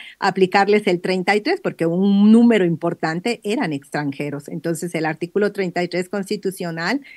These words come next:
no permite que los extranjeros hagan política en México. Entonces, fue una cosa espeluznante. Y en medio de eso, el tesista de posgrado diciendo, "Es que yo quiero estudiar a la comunidad de tal cosa con tal cosa y tal cosa".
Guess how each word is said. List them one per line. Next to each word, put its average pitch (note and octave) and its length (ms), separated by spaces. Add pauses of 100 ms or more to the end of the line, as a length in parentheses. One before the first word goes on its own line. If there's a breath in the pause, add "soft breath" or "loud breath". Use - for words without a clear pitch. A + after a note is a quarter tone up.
(280 loud breath)
no F3+ 240
permite G#3+ 480
que A3+ 100
los F3 180
extranjeros E3+ 560
hagan F3 220
política F3 480
en D#3 120
México. D#3 460
Entonces, G3+ 560
fue A3 440
una G3+ 320
cosa G3 540
espeluznante. E3+ 1080
Y G3 100
en A3 120
medio D4 300
de B3+ 140
eso, C4+ 280 (200 soft breath)
el F3+ 240
tesista C4 520
de A3+ 120
posgrado G3+ 640
diciendo, G#3 540 (280 soft breath)
"Es A3+ 140
que C#4+ 160
yo C4+ 160
quiero B3+ 420
estudiar A3 580
a A#3+ 80
la A#3 140
comunidad G3 560
de A3 100
tal G#3 280
cosa A3 340
con G3 180
tal G#3+ 220
cosa A3 240
y G#3 40
tal F3+ 260
cosa". D#3 340